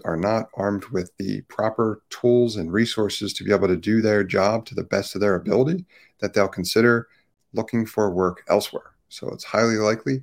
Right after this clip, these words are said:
to impact turnover and make that worse. So what does this mean for your firm and what should you do about it? Well, first, I'd recommend surveying your team to get feedback from them in terms of how they genuinely feel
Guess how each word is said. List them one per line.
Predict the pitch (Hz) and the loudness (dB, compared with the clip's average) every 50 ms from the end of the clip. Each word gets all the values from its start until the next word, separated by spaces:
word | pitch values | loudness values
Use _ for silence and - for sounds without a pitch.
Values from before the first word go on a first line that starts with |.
| - | -8
to | - - - - | -18 -12 -4 -2
impact | 110 104 95 - 101 92 87 - - - | -2 -2 -2 0 -2 -2 -2 -4 -8 -10
turnover | - - 123 113 95 92 87 87 87 87 - _ _ _ _ - - | -4 -2 0 0 2 2 2 0 -2 -2 -6 _ _ _ _ -6 -4
and | 98 85 | -2 0
make | 82 87 85 - | 0 -2 -2 0
that | - - - - | -2 -2 0 2
worse. | 104 107 - - - - - - - _ _ _ _ _ _ _ _ | 2 2 2 0 -6 -12 -14 -14 -16 _ _ _ _ _ _ _ _
So | - - - 110 | -18 -8 -2 0
what | 123 120 | 0 2
does | 127 120 | 2 2
this | 110 117 110 - - | 2 2 0 0 -2
mean | 107 104 101 95 | -2 -2 -2 -2
for | 92 - 92 | -2 -2 -2
your | 90 104 131 135 | 0 0 0 -2
firm | 131 - - 90 87 87 87 90 | -2 -2 -2 0 0 0 0 0
and | 90 90 | 0 0
what | 95 92 - | -2 -2 -4
should | - 82 85 | -6 -8 -4
you | 90 107 110 | -2 0 0
do | 95 95 90 104 | 0 0 -2 -4
about | - - - 92 95 95 | -4 -4 -6 -6 -6 -6
it? | - - - | -6 -2 2
Well, | 98 104 101 101 - _ _ _ _ _ | 4 6 6 4 2 _ _ _ _ _
first, | - - 123 120 - - | 0 2 2 2 2 0
I'd | 113 110 101 | -2 0 2
recommend | 110 107 104 110 101 101 98 98 95 95 90 95 _ _ _ _ _ _ _ _ _ | 2 0 2 2 2 2 4 2 2 0 -2 -6 _ _ _ _ _ _ _ _ _
surveying | _ - - - 101 107 120 127 131 127 131 139 143 139 131 - | _ -8 0 2 4 4 4 4 4 2 2 0 -2 -4 -6 -6
your | - 101 104 98 104 101 | -4 -4 -2 -2 -2 -2
team | - - - 117 151 196 208 175 - _ _ _ _ _ | -4 -4 -2 -2 -2 -2 -2 -4 -6 _ _ _ _ _
to | - 117 | -8 -2
get | 107 104 - | -2 -2 -2
feedback | - - - 156 147 139 123 104 - - | -2 -6 -8 -6 0 2 2 2 2 2
from | - 98 98 | 0 0 2
them | 95 92 92 92 90 | 2 2 2 2 0
in | 95 101 98 | -2 -4 -4
terms | - - 95 92 92 | -6 -6 -6 -4 -4
of | 98 92 | -4 -6
how | - - 107 110 117 | -4 -2 0 0 2
they | 113 113 113 110 110 92 - - - | 2 2 0 0 -2 -4 -10 -18 -12
genuinely | - - 101 104 110 110 110 110 107 98 95 | -4 -2 0 0 2 0 0 0 0 -2 -4
feel | - - 107 117 143 156 160 - | -4 -2 -2 -2 0 -2 -6 -8